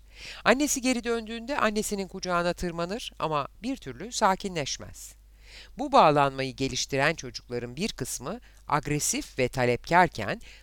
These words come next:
bazıları da kendilerini geri çeker ve pasif bir davranış modeli sergilerler. Eğer anne çocuğun yakınlık ve teselli edilme isteklerini geri çevirip reddediyorsa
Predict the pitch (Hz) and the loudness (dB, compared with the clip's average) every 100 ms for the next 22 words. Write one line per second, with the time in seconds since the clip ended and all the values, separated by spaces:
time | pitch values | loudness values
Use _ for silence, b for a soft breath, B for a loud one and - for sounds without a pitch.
0 | B 208 262 208 226 220 202 - 175 170 | B 4 4 4 2 4 0 0 0 2
1 | 165 160 151 147 151 - 190 220 240 - | 2 2 2 2 2 -2 0 2 2 0
2 | b b 175 170 190 - 247 - 143 135 | b b -2 0 0 -2 -4 -6 2 4
3 | 135 127 120 - 113 110 104 120 104 98 | 4 2 -6 -8 -6 -6 -4 -2 -2 -4
4 | 101 92 90 98 - - - - - - | -8 -8 -10 -8 -8 -8 -12 -20 -20 -20
5 | B B B B 175 302 226 110 151 - | B B B B 6 8 8 4 -4 -12
6 | - - - 202 170 98 - B B - | -20 -4 2 2 2 -4 -4 B B -8
7 | 202 208 226 254 180 156 180 233 208 208 | -6 -6 -8 -2 0 0 -2 -4 -2 0
8 | 170 - 156 170 220 165 147 143 135 - | 0 4 4 4 2 0 -2 -2 -2 -2
9 | 139 139 135 131 135 147 - 151 123 - | 0 0 -2 0 -2 0 -2 -2 -4 2
10 | 139 175 139 117 107 95 - 160 | 4 4 2 -2 -8 -8 0 0